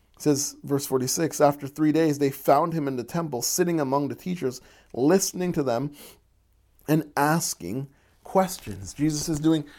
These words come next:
three things. He's sitting. That's the, the posture of a disciple. He is there, ready to learn. He is listening. There, there's, he,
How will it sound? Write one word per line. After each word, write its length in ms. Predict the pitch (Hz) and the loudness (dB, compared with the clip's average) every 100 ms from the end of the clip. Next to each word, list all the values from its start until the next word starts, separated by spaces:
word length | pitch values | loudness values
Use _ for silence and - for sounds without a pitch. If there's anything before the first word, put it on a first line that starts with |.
| - _ | -20 _
three 240 | - 175 180 | -4 -2 0
things. 300 | 190 143 - | 0 -2 0
He's 220 | 151 - | 0 2
sitting. 680 | - - 202 196 160 104 104 | 2 2 4 4 4 -2 -4
That's 240 | 151 - | -6 -2
the, 160 | 175 175 - - | -4 -6 -14 -4
the 120 | 165 | -4
posture 760 | - - 170 170 156 - 165 | -4 -4 -2 0 -4 0 2
of 260 | 156 156 143 | 4 2 2
a 80 | 147 | -6
disciple. 500 | 143 139 156 151 147 | -4 -4 -2 -2 -4
He 220 | 135 180 | -2 4
is 240 | 160 127 113 | 4 2 -2
there, 320 | 156 165 135 | 2 4 2
ready 500 | 123 151 165 180 175 - - - _ | 2 2 4 2 0 -8 -20 -20 _
to 100 | - | 2
learn. 340 | 160 151 151 139 | 6 6 4 2
He 160 | 165 | 0
is 160 | 170 127 | 0 0
listening. 920 | 127 131 160 175 - 160 151 123 110 | -4 0 0 0 -2 0 -2 -2 -2
There, 240 | 135 147 143 - _ | 0 0 -2 -18 _
there's, 340 | 156 165 147 147 - _ | 2 4 2 -4 -20 _
he, 340 | - 143 175 | -6 -2 0